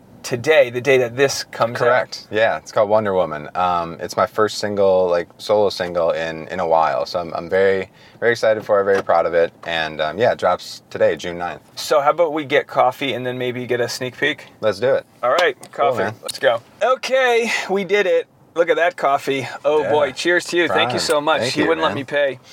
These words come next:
Speaker 1: Uh, my younger brother over here. Um,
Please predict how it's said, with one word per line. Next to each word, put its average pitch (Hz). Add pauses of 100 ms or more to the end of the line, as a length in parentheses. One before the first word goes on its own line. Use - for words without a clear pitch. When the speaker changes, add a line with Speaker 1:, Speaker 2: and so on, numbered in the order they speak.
(320)
Speaker 1:
Uh, 135
my 139
younger 147
brother 147
over 135
here. 131
Um, 127